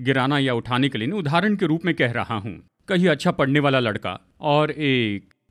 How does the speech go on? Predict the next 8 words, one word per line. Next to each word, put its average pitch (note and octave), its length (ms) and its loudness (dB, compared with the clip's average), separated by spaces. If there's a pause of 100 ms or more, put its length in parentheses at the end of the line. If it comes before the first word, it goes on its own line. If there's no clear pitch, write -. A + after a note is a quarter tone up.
कम E3+ 140 4
पढ़ने D3 280 2
वाला, C3 200 2
यानी B2+ 220 -2
एक C3+ 200 -2
एवरेज C3+ 380 0
स्टूडेंट C#3 480 0
है, G2 280 -6